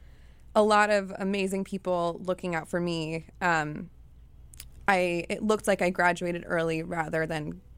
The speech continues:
got expelled, which is, like, actually what happened. Um, my dean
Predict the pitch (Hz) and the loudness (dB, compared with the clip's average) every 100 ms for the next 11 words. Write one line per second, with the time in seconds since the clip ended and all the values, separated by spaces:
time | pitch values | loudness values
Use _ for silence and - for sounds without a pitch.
0 | - 160 147 - - 156 156 185 180 - | 0 2 2 -4 -8 -2 -2 -2 -4 -4
1 | 160 160 - - - 57 - - 247 285 | -6 -8 -6 -6 -4 -4 -4 0 0 0
2 | 302 320 320 349 370 370 - 190 175 175 | 0 -4 -2 0 0 0 2 4 4 2
3 | 175 180 196 190 185 180 170 | 0 -2 -2 -2 -2 0 -2